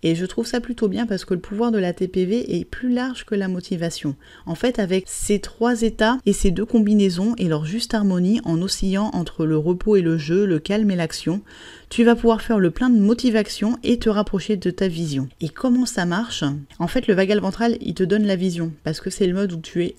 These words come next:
aware. Les phases de repos, celles où tu te connectes à ton dorsal, où tu es en mode jeu, J E, au mode repos, vont te donner le recul nécessaire pour te ressourcer et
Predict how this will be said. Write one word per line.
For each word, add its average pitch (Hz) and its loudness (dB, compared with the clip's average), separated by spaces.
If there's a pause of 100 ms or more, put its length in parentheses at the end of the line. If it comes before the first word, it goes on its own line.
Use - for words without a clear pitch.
aware. 147 2 (680)
Les 160 0
phases 202 2
de 160 0
repos, 175 2
celles 233 2
où 202 2
tu 180 -6
te 175 -6
connectes 196 -2
à 165 -2
ton 165 -4
dorsal, 196 2 (140)
où 175 -2
tu 185 -2
es 180 2
en 170 0
mode 165 0
jeu, 170 -2
J 170 -2
E, 208 2
au 202 0
mode 147 0
repos, 151 0 (320)
vont 208 2
te 233 0
donner 190 2
le 220 4
recul 185 0
nécessaire 220 -2
pour 240 -2
te 208 0
ressourcer 208 -2 (760)
et 269 2